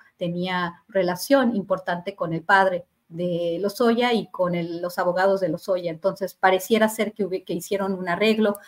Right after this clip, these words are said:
tras bambalinas y, bueno, todo el tema de cuan-, él fal-, eh, tardó tiempo en entrar a prisión y ahora está, pues, muy contento ya, eh, ya en su casa,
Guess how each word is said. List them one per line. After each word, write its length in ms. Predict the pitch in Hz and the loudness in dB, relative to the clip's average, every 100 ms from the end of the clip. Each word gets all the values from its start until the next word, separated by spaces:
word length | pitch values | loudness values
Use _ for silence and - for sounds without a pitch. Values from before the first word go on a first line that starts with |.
| - | -12
tras 180 | - 185 | -2 0
bambalinas 720 | 185 175 175 196 220 240 240 | 2 2 0 2 4 4 2
y, 60 | 190 | 0
bueno, 320 | 196 196 - _ _ _ - | 2 2 -4 _ _ _ 6
todo 640 | 277 277 277 262 240 - | 10 12 12 10 6 2
el 720 | - 190 180 170 170 175 165 _ | 0 0 0 -2 -2 -4 -6 _
tema 340 | 202 196 208 | 0 2 4
de 300 | 190 175 170 - | 4 2 0 -2
cuan-, 260 | 180 170 196 - | -2 0 -4 2
él 400 | 196 202 202 202 _ _ | 2 2 -4 -10 _ _
fal-, 220 | 208 185 - | -2 -2 -2
eh, 140 | 196 | -4
tardó 540 | 190 202 185 175 226 | -2 0 2 4 2
tiempo 300 | 233 233 220 | 4 4 4
en 80 | 175 | 0
entrar 220 | 165 180 | -2 -2
a 100 | 185 | -4
prisión 340 | 185 190 226 214 | -6 -8 -6 -4
y 80 | 196 | -2
ahora 160 | 190 | -2
está, 400 | 196 - 190 190 - - | -4 2 2 0 -12 -6
pues, 140 | 220 | 2
muy 160 | 233 233 | 4 4
contento 640 | 226 208 196 208 202 190 190 180 | 2 0 0 -2 2 0 0 -6
ya, 380 | 190 175 175 180 | -2 0 0 0
eh, 240 | 185 - | -2 -4
ya 300 | 180 175 170 | -4 -2 -2
en 100 | 175 | -4
su 180 | 170 165 | -6 -10
casa, 460 | - 190 185 185 | 0 0 0 -6